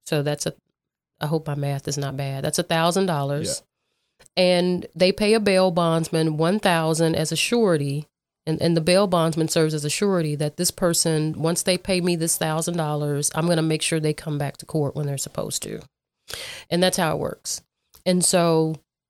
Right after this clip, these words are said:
Speaker 1: when they are released, typically the court will put conditions on their bond. And they'll say things like, "You have to report when you're told to report. If I, you have to come to court when you're supposed to come to court. You can't,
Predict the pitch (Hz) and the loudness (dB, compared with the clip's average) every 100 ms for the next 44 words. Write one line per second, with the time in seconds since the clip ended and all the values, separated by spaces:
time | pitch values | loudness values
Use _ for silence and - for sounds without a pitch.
0 | _ 175 170 190 185 180 170 180 220 247 | _ -2 2 4 4 4 4 4 4 4
1 | 208 175 160 160 - - - - 214 208 | 4 4 2 2 0 -4 -10 -2 0 0
2 | 208 175 170 165 170 - 160 - 180 180 | 0 0 0 -2 -2 0 0 0 -2 -2
3 | - 151 - 214 233 262 220 165 143 139 | 0 -2 0 0 2 0 0 -2 -2 -4
4 | 135 135 - - - - - 160 160 165 | -6 -8 -10 -12 -14 -12 -6 -2 -2 -2
5 | - 170 160 160 156 160 _ _ _ - | 0 0 0 0 -2 -4 _ _ _ -2
6 | 175 170 160 160 160 151 - 156 151 165 | 0 0 0 -2 -2 -4 -8 -8 -4 -4
7 | - 190 202 - 202 185 180 180 - 170 | -2 -2 -2 -2 -2 0 0 -2 -6 -2
8 | 170 165 170 - 160 156 - 170 175 - | 0 0 0 -2 -2 -2 -2 -4 -6 -4
9 | 156 147 143 135 151 - 156 147 - 156 | -4 -2 -6 -8 -12 -8 -6 -8 -6 -4
10 | 156 - - 160 165 - 208 202 214 202 | -4 -6 -6 -4 -2 0 2 2 0 0
11 | - - 196 - - 190 - - 185 175 | 0 -2 -4 -2 -2 0 -2 -2 -2 -2
12 | - - 180 175 | -6 -2 -2 -2